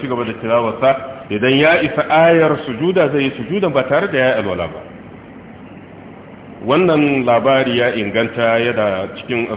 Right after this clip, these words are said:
Sunan Kubra na Al-Imam Al-Baihaqi bi isnadin sahih. Sannan akwai labarin da aka samu kuma daga Abdullah bin Umar, yana cewa, "La yasjudu ar-rajulu illa wa huwa tahirun."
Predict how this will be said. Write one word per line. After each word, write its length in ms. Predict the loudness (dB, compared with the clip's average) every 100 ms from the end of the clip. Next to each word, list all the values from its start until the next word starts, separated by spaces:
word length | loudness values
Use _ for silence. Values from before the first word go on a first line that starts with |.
| -4
Sunan 300 | -4 -2 -4
Kubra 260 | -6 0 2
na 140 | 2
Al-Imam 320 | -2 -2 -2 -2
Al-Baihaqi 520 | -2 -2 -2 -4 -6
bi 140 | -8 -8
isnadin 380 | -4 -4 -4 -10
sahih. 420 | -10 -6 -4 -4 -8 -18 -20 -20 -20 -20 -20 -20 -20 -20 -20 -18 -14 -2
Sannan 480 | 2 4 4 2 0
akwai 580 | 0 -2 0 2 2 2
labarin 440 | 2 2 2 2 2
da 80 | -2
aka 160 | -4 -2
samu 240 | -2 -2
kuma 180 | -2 0
daga 220 | 0 0
Abdullah 340 | 0 0 0 0
bin 120 | -2 -4
Umar, 180 | -2
yana 240 | 0 0 -2
cewa, 320 | -4 0 0 0 -4 -16 -18 -14
"La 380 | -2 4 6 6
yasjudu 720 | 6 2 0 -6 -4 -2 0 -2
ar-rajulu 760 | -2 0 0 0 -2 0 -2 -2
illa 540 | -4 -2 2 4 4
wa 140 | 2 0
huwa 240 | 0 -2 0
tahirun." 520 | 0 0 0 -2 -4